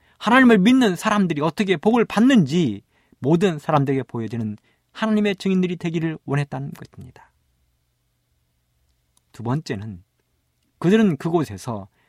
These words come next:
하나님의 대표자가 되어야 했다고 했습니다.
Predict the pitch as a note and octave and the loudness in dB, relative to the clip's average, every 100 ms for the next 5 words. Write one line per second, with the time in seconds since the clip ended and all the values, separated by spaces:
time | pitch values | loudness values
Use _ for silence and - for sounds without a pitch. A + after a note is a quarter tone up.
0 | _ - E3+ C#3 C3 A#2 A2 _ _ - | _ -2 0 2 0 -2 -8 _ _ -4
1 | C#3 - F#3+ F#3 F3+ F3+ - C#3+ C3+ A#2+ | -4 -2 -4 -2 -4 -8 -6 -4 -4 -6
2 | F#3+ G3+ G3 G3+ - - - - | -10 -10 -12 -14 -16 -20 -20 -20